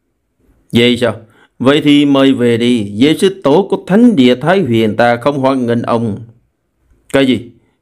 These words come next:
Diệp Huyền tiền bối là sư tổ của thánh địa Thái Huyền Tông? Ấy, đó là đương nhiên.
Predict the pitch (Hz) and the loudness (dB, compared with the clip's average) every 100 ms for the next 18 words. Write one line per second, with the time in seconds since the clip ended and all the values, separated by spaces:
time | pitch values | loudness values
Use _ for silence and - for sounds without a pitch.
0 | _ 139 170 160 160 160 160 156 160 226 | _ 0 0 2 0 2 -2 0 0 2
1 | 160 185 190 - 170 - - 190 226 269 | 0 -2 -2 -2 -2 -4 -8 0 4 4
2 | 285 247 147 170 160 247 208 127 127 151 | 2 2 0 0 -2 0 2 0 0 -2
3 | 214 220 - _ _ _ _ _ _ _ | -2 -6 -14 _ _ _ _ _ _ _
4 | _ 127 120 120 135 185 185 127 127 127 | _ -4 0 0 0 0 -2 -2 -2 0
5 | 131 147 151 | 2 2 0